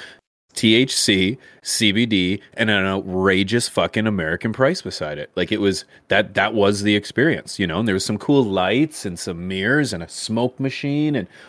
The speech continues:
all that other stuff I was paying for with that bud, but not really good bud. You know what I mean? So I was like, I,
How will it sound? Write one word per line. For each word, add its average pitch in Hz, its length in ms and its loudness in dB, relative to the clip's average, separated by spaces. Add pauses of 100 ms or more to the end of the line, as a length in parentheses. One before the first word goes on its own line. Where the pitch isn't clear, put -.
all 135 160 6
that 113 160 6
other 147 180 6
stuff 92 300 -2
I 85 80 0
was 85 100 -6
paying 85 300 -4
for 87 200 -6
with 85 140 -8
that 85 200 -6
bud, 90 260 -6
but - 180 -6
not 110 420 0
really 107 720 2 (440)
good 98 400 4
bud. 95 400 2 (160)
You 98 160 -2
know 104 120 0
what 101 120 2
I 95 60 2
mean? 92 300 -4 (320)
So 120 180 4
I 110 100 6
was 107 200 2
like, 104 320 2
I, 104 140 -4